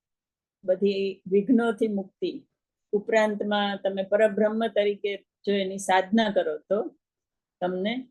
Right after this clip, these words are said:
જીવનમાંથી પણ મુક્તિ, મોક્ષરૂપ મુક્તિ પણ આપી શકે છે ગણપતિ દાદા. એટલે વિમુક-, સદા વિમુક્તિ સાધકમ. ત્યાર પછીનો શબ્દ છે કલાધરાવતંશકમ વિલાસી લોક રક-, રંજકમ.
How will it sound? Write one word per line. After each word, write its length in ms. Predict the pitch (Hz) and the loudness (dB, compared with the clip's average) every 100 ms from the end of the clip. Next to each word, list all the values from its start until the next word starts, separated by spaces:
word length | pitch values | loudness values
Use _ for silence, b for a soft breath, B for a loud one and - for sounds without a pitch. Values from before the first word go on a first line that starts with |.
| - | 0
જીવનમાંથી 640 | 196 214 208 202 196 208 | 4 4 2 2 0 0
પણ 240 | 202 190 | 0 0
મુક્તિ, 380 | 185 180 - 190 | 0 -6 -6 -4
મોક્ષરૂપ 600 | 175 202 202 - 202 185 - | 0 -2 -2 -2 0 -2 -4
મુક્તિ 360 | 180 175 - | -6 -4 -2
પણ 260 | 196 202 370 - _ _ _ _ _ - | 0 0 -2 -6 _ _ _ _ _ -2
આપી 260 | 180 190 | 0 0
શકે 340 | 185 170 170 160 | 0 -2 -2 -2
છે 180 | 165 | -2
ગણપતિ 440 | 156 165 160 160 156 | -2 -2 -2 -4 -4
દાદા. 300 | 151 147 139 139 _ _ _ _ | -4 -2 -4 -10 _ _ _ _
એટલે 140 | 175 | 0
વિમુક-, 460 | 160 175 185 202 - _ - | 4 6 6 2 -2 _ -4
સદા 400 | - 185 202 220 | 2 6 6 6
વિમુક્તિ 560 | 202 196 214 - - | 6 4 0 -4 -6
સાધકમ. 720 | 220 190 175 170 170 156 135 131 _ _ _ _ _ | -2 0 0 -2 -4 -4 -6 -8 _ _ _ _ _
ત્યાર 200 | 196 202 | 0 2
પછીનો 560 | 196 208 208 196 196 190 | 2 0 0 0 2 0
શબ્દ 340 | 196 185 175 | 0 -2 0
છે 240 | 180 202 226 | 0 0 -2
કલાધરાવતંશકમ 1900 | 196 190 208 226 208 220 214 214 208 202 - 208 202 202 202 214 254 392 | 0 2 4 2 2 0 0 0 -2 -6 -8 -8 -8 -8 -2 -2 -2 -2
વિલાસી 640 | 190 190 196 220 233 233 214 | 0 2 2 0 -2 -6 -2
લોક 320 | 208 202 233 | -2 -2 -4
રક-, 460 | 233 180 _ _ | -4 -4 _ _
રંજકમ. 680 | 180 196 208 202 180 147 139 | -2 0 2 4 2 0 -6